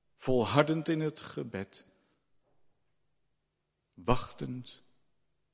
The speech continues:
op uw komst. En u hebt hen niet beschaamd. Want toen de vervulling kwam, was die heerlijker,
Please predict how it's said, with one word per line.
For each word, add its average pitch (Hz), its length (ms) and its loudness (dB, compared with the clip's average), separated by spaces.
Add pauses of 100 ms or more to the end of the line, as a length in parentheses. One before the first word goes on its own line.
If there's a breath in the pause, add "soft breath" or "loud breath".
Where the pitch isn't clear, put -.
op 127 140 -8
uw 123 180 4
komst. 104 440 0
En 110 120 4
u 110 140 4
hebt 110 180 2
hen 98 400 -4
niet 208 260 0
beschaamd. - 680 -10 (2000)
Want 117 140 -8
toen 139 160 8
de 131 100 10
vervulling 139 540 4
kwam, 156 320 4
was 107 220 0
die 127 200 4
heerlijker, 120 800 4